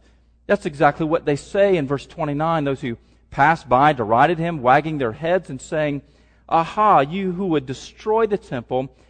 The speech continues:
and rebuild it in three days, save yourself and come down from the cross." And then again,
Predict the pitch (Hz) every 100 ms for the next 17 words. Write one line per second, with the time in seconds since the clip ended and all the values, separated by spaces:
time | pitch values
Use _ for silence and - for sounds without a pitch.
0 | _ - 147 139 131 170 175 165 165 143
1 | _ - 160 175 143 101 104 107 - _
2 | _ _ - - - 226 233 180 135 98
3 | - 98 95 107 - _ _ _ _ -
4 | 156 - 208 214 147 104 107 135 - _
5 | _ - 185 180 - 196 180 117 - -
6 | - - _ _ _ _ _ _ _ _
7 | _ 143 151 180 165 190 214 160 104